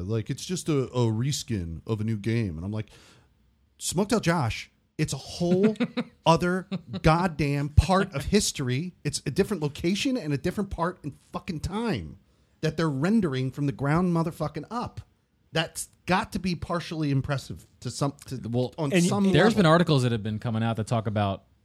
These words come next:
Speaker 2: I don't wanna, are we gonna
Speaker 3: Are we
Speaker 2: go
Speaker 3: ju-,
Speaker 2: into it?
Speaker 3: what are we jump, what are we doing?
Speaker 2: We'll see. We'll, we're not gonna jump now, but
Speaker 1: I,
Speaker 2: I
Speaker 1: I was
Speaker 2: know
Speaker 1: just gonna go through, uh, e-,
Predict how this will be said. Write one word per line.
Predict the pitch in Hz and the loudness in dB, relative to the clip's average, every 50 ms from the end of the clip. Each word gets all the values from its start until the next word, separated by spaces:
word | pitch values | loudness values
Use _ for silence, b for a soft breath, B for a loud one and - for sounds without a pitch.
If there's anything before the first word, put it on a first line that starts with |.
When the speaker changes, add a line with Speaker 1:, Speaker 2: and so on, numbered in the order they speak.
| _ _ | _ _
Speaker 2:
I | - 127 | -4 -2
don't | 139 | 0
wanna, | 135 131 123 117 107 92 92 - - 110 - - - | 2 2 2 2 0 -2 -4 -10 -14 -16 -16 -16 -8
are | - 120 117 | -4 -4 -2
we | 127 | 0
gonna | 123 135 131 139 139 - - - - | 0 2 0 0 -2 -4 -8 -4 2
Speaker 3:
Are | 147 | 4
we | 143 143 | 4 6
Speaker 2:
go | 135 | 6
Speaker 3:
ju-, | 147 | 4
Speaker 2:
into | 165 175 151 | 2 0 2
it? | |
Speaker 3:
what | 143 147 147 | 4 6 6
are | |
we | 143 143 | 6 6
jump, | 139 131 143 143 | 4 4 2 2
what | 139 135 | 2 0
are | 135 | 0
we | 131 135 | 2 0
doing? | 127 131 127 117 113 110 - | 0 0 0 -2 -4 -4 -4
Speaker 2:
We'll | 170 170 | -4 -4
see. | - - | -2 -4
We'll, | 92 104 120 107 - | -4 -6 -6 -6 -4
we're | 139 143 147 | -2 0 0
not | 139 131 | 0 0
gonna | 131 117 | 0 -2
jump | 101 107 104 85 | 0 -2 -2 -2
now, | 98 101 92 90 87 | -2 -4 -4 -4 -4
but | - 101 95 - B B B B - | -6 -6 -8 -8 B B B B -2
Speaker 1:
I, | 151 | -2
Speaker 2:
I | 160 - 156 160 | 0 2 4 6
Speaker 1:
I | 175 | 8
was | 160 165 | 8 8
Speaker 2:
know | 165 170 | 6 6
Speaker 1:
just | 175 - - | 4 2 2
gonna | 175 156 151 | 2 2 2
go | 123 131 139 135 | 2 2 2 0
through, | 131 - 123 127 127 117 113 117 117 | 0 0 -2 0 0 2 0 0 -2
uh, | - 110 110 107 104 104 101 | -2 -2 0 0 0 0 -2
e-, | - 120 120 | -4 -6 -6